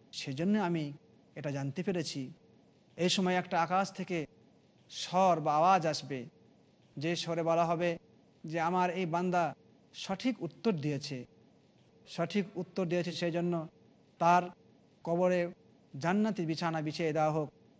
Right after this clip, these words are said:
তাকেও জান্নাতের পোশাক পরিয়ে দেওয়া হোক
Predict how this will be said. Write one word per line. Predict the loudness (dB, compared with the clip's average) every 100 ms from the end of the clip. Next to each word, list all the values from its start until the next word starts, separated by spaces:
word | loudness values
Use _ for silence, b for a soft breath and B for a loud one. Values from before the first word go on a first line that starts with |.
| _ _ -2
তাকেও | -2 2 0 0 -6 -16 -8
জান্নাতের | 0 2 2 0 -4
পোশাক | -8 -4 -6 -4
পরিয়ে | -2 0
দেওয়া | 2 2
হোক | 0 -4